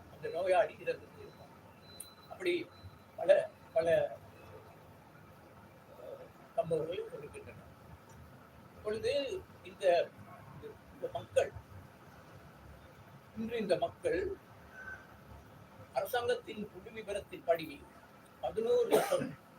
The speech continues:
இந்து வீதமான மக்கள் மலைநாட்டு மக்கள் என்று புள்ளி விவர கணக்குகள் தெரிவிக்கின்றன. அப்படி என்றால் மொத்த சனத்தொகையில் அவர்கள் பதினோரு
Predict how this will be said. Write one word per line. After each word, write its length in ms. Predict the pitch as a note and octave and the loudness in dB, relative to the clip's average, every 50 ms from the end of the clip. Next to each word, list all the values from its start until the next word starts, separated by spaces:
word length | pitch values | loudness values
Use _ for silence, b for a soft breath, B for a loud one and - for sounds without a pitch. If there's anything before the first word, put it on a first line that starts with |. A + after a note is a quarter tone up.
| - - | -8 -8
இந்து 220 | G#3+ G#3 F#3 G3+ | -6 -6 -6 -8
வீதமான 440 | - F3+ F3+ E3+ E3 D#3+ D#3 D#3 D3+ - | -10 -8 -2 -2 0 0 0 -2 -2 -4
மக்கள் 380 | - - - - - - - - - - - - - - - - | -6 -8 -8 -8 -6 -6 -6 -6 -8 -14 -20 -20 -20 -20 -20 -14
மலைநாட்டு 480 | - D#3+ E3 E3 E3+ D#3 D3 - - - | -4 -2 -2 0 0 -2 -4 -6 -10 -16
மக்கள் 300 | - C#3 - - D3 C#3+ | -16 -16 -8 -8 -8 -8
என்று 280 | C#3 - - - G#4+ - - - - - - - - - - - - - - - - - - - - - | -8 -14 -8 -8 -6 -6 -6 -10 -14 -18 -20 -20 -20 -20 -20 -20 -20 -20 -20 -20 -20 -20 -20 -20 -20 -20
புள்ளி 260 | - - F3 F3+ F3+ E3+ D#3 - - | -14 -10 -6 -4 -4 -4 -6 -8 -12
விவர 260 | - D#3 D3+ D3+ C#3+ - | -14 -4 -2 -2 -2 -2
கணக்குகள் 500 | - C#3+ C#3+ D3 - - - - - - | -2 -4 -6 -6 -8 -10 -10 -10 -10 -8
தெரிவிக்கின்றன. 540 | - - D3 C#3+ - - - - - - - - - - - - - - - - - - - - - - - - - | -10 -10 -10 -10 -12 -14 -18 -20 -20 -20 -20 -20 -20 -20 -20 -20 -20 -20 -20 -20 -20 -20 -20 -20 -20 -20 -20 -20 -20
அப்படி 260 | - - G#3+ G#3 G#3 | -10 -4 -2 0 2
என்றால் 360 | G3+ F3+ E3+ E3 F#3+ A3+ A#3+ G3 | 2 4 6 6 8 8 6 6
மொத்த 300 | F3+ F3+ - - C4 - | 2 -4 4 4 4 6
சனத்தொகையில் 580 | - G#3 F#3 E3+ - E3 E3 D#3+ F3 F#3 G3+ | 6 0 -2 -2 -6 -6 -6 -6 -4 0 2
அவர்கள் 300 | F3 E3+ D#3+ - F3 - | 2 2 2 -2 -4 2
பதினோரு 480 | F3 E3+ E3+ F3 E3+ F3 F3 F3 E3+ | 2 2 2 2 -4 -2 -2 -2 -4